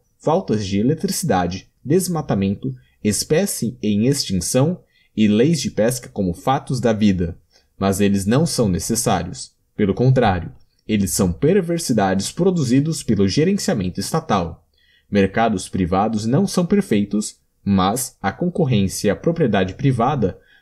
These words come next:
fornecem a melhor estrutura possível para um uso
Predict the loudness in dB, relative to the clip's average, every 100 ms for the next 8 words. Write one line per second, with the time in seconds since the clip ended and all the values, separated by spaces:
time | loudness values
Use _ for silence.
0 | _ 0 2 2 2 0 0 0 2 4
1 | 4 2 0 -4 -4 0 0 0 -2 -2
2 | 2 4 4 0 -6 _ -4 0 0 0
3 | 0 0 -2 -4